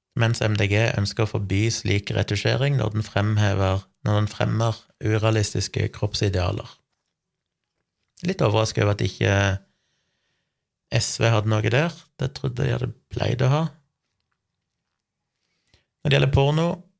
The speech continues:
så vil K R F og S V innføre pornofilter i skolene og andre offentlige institusjoner hvor barn oppholder seg. Og det er jo på sånne ting jeg blir skuffet av S V. S V er ganske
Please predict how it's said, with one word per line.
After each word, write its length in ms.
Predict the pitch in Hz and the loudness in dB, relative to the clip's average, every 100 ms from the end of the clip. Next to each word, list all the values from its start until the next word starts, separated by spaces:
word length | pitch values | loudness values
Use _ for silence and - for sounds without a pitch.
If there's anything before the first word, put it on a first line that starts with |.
| _ _ _ _ _ _ _ _ _ _ _ _ - | _ _ _ _ _ _ _ _ _ _ _ _ -8
så 280 | - 127 123 | -2 0 2
vil 200 | 117 117 120 | 2 0 0
K 160 | 123 110 | 2 2
R 100 | 117 | 2
F 120 | - - | 0 -2
og 80 | 117 | -2
S 160 | - - | -4 0
V 160 | 120 123 - _ _ | 2 0 -4 _ _
innføre 600 | 110 110 107 107 104 101 98 | 0 0 0 0 2 2 0
pornofilter 720 | - 107 120 117 120 117 123 110 | 0 0 2 2 0 0 0 0
i 40 | |
skolene 480 | - 117 107 117 117 | 2 0 2 2 2
og 80 | 117 | 2
andre 300 | 104 107 110 | 2 2 0
offentlige 340 | 104 113 101 | 0 0 0
institusjoner 720 | 104 92 101 110 113 135 147 | 0 -2 -2 0 2 2 0
hvor 160 | - - | -2 -2
barn 240 | 101 101 | 0 2
oppholder 380 | - - - 135 | 0 0 0 0
seg. 260 | 80 82 - _ _ _ _ _ _ _ _ _ _ _ - _ _ _ _ _ _ | 0 -2 -6 _ _ _ _ _ _ _ _ _ _ _ -20 _ _ _ _ _ _
Og 80 | - | 2
det 80 | 127 | 4
er 80 | |
jo 120 | 131 127 | 2 0
på 100 | 139 | -2
sånne 280 | - 135 151 | 2 2 2
ting 240 | 107 92 | 2 2
jeg 80 | 95 | 0
blir 100 | 92 | 0
skuffet 360 | - 98 - 110 | 0 -2 0 2
av 100 | 95 | 2
S 160 | 90 - | 0 0
V. 100 | 98 92 - - | 0 0 -4 -4
S 180 | 117 - | -4 0
V 80 | 131 | 0
er 200 | - 117 | 0 0
ganske 360 | 107 - - | 0 -2 0